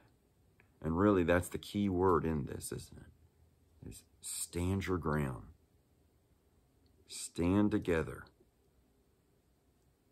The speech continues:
Don't throw in the towel. Don't turn and run.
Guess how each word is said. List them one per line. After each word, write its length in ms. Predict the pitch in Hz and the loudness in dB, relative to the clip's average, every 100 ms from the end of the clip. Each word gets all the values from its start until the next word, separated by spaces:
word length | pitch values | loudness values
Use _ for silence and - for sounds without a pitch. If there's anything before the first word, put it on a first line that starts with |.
| _ _ | _ _
Don't 320 | 98 98 82 | 0 0 0
throw 300 | - 82 82 | 0 2 4
in 140 | 80 76 | 4 0
the 80 | |
towel. 460 | - - - - - - _ _ _ _ | -4 -10 -14 -14 -18 -20 _ _ _ _
Don't 440 | - 80 87 80 - | -2 2 2 0 -4
turn 340 | - 76 69 | -4 -2 -2
and 180 | 62 50 | -4 -8
run. 380 | 50 50 - | -8 -10 -14